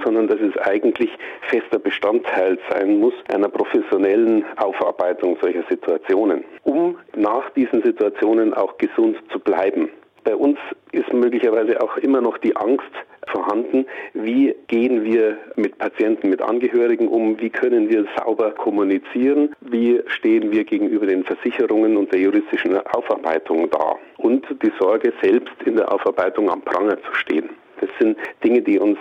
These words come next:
das erschweren, gut darüber zu kommunizieren und miteinander zu sprechen. Viele sind also sehr verunsichert, dass sie sich in der Situation eher zurückziehen und verschließen und diese Strategie hilft ihnen selber nicht und den Kollegen hilft's auch nicht.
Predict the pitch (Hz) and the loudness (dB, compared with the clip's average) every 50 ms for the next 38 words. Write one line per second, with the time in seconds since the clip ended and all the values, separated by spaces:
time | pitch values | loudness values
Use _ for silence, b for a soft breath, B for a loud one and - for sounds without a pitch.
0 | - - - 95 - - 117 107 - - 98 104 107 117 117 117 104 113 107 107 | -4 -4 -4 -4 -2 -2 -2 -2 -2 0 2 2 4 4 2 2 2 2 0 0
1 | - 98 - 101 104 101 101 - - - - - 98 98 98 92 85 - - - | 0 0 2 2 2 2 2 -2 -4 -6 -2 0 2 2 4 2 0 0 0 2
2 | 120 117 117 107 101 95 - 98 95 95 95 90 - - - - - - - - | 2 4 4 4 2 2 0 0 0 0 0 -2 -4 -6 -10 -14 -14 -6 -4 -4
3 | 92 - - - - - - - - _ _ - - - - - 123 127 123 - | -2 -2 -4 -12 -12 -14 -18 -20 -20 _ _ -20 -14 -8 -4 0 2 2 2 2
4 | 117 107 98 92 - 98 - - 101 98 - - 92 - 117 143 156 - - 101 | 2 2 2 2 0 0 0 0 0 0 0 0 0 2 2 2 2 2 0 -2
5 | - 117 113 - - - 113 104 - 117 107 - - 104 95 - - - - - | 0 0 -2 -2 -2 -4 -4 -2 0 -2 -2 0 0 -2 -2 -2 -6 -14 -14 -6
6 | - - 127 123 120 120 110 104 - 113 - - 101 92 - - 98 98 101 104 | -2 0 0 2 2 2 2 2 0 0 0 0 0 0 0 0 2 2 2 2
7 | 110 107 101 98 98 - - 107 113 - - - - - 107 104 101 90 90 - | 2 2 2 2 0 0 0 0 0 0 -2 -4 -4 0 0 2 2 2 0 -2
8 | - - - - - - - - - - - - - 302 - - 131 110 101 101 | -6 -10 -18 -14 -8 -6 -4 -4 -2 -2 0 0 2 2 2 2 4 4 4 2
9 | 98 110 110 101 - - - - - 104 95 - - - - 226 226 127 - - | 2 0 0 0 0 -2 -2 -2 -2 -2 -2 -2 -4 -4 -2 -2 -2 -2 0 0
10 | 127 117 113 - - - 110 104 95 92 92 104 104 113 120 123 123 113 120 123 | -2 -2 -2 -2 -2 0 2 2 2 2 2 2 2 2 4 2 4 4 4 2
11 | 120 - - 110 98 98 98 95 95 - - 92 92 92 95 101 92 - 104 92 | 2 0 -2 -2 0 0 0 -2 0 0 0 0 2 2 0 0 0 0 -2 -2
12 | - - - - - 95 - - - - - | -2 -4 -6 -4 -2 -2 -2 -4 -8 -10 -10